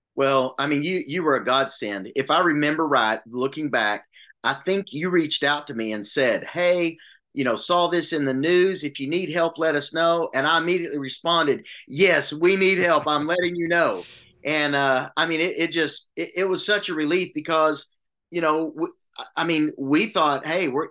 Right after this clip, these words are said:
we're gonna be in a legal battle. We don't know a lawyer. We don't have an attorney. We don't know what to do. You know, do we just step away? Do we just throw up our hands and surrender?"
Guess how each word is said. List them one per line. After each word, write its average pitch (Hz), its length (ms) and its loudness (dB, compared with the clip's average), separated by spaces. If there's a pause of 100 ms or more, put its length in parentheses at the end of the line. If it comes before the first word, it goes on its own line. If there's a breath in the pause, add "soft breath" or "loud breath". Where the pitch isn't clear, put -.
(140)
we're 151 140 -2
gonna 196 140 -2
be 147 140 2
in 139 60 2
a 131 60 0
legal 135 240 2
battle. 160 360 0
We 147 100 0
don't 135 200 -4
know 123 140 -2
a 110 40 -2
lawyer. 185 420 -2
We 151 100 -2
don't - 180 -20
have 98 100 -12
an 95 60 -18
attorney. 202 380 -2
We 151 120 0
don't 123 160 -2
know 117 60 -2
what 107 200 -2
to - 80 -16
do. 185 360 4 (400 loud breath)
You 135 140 0
know, 143 140 2
do 147 160 0
we 143 100 2
just 147 200 -2
step 139 240 -2
away? 165 400 0
Do 147 140 -2
we 131 100 -6
just - 340 -6
throw 147 160 2
up 135 100 -2
our 120 120 -4
hands 147 340 -2
and 135 100 -8
surrender?" 208 600 0